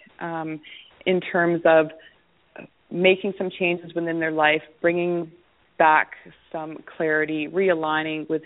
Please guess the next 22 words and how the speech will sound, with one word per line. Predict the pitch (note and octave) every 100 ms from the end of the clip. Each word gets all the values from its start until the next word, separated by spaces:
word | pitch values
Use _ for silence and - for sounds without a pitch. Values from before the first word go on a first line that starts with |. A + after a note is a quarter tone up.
| -
who | E3+
they | D#3+ D3+ -
are, | D3+ D3 D3 D3 - -
these | E3+ -
things | E3+ E3+
that | D#3
we've | E3+
been | D#3+
talking | - D#3+ - E3+
about | D#3 D3+ - -
throughout | D#3 -
this | E3 D#3+ -
show. | E3 D#3 D3+ - - - - _ _ -
I | -
think | F3 C4+ C4 -
for | B3 A3
a | G3
lot | F#3+ F#3+
of | F#3+
people, | F#3+ - F3+ F3 E3 - _ _ -
it | E3+ - -
seems | F#3 F3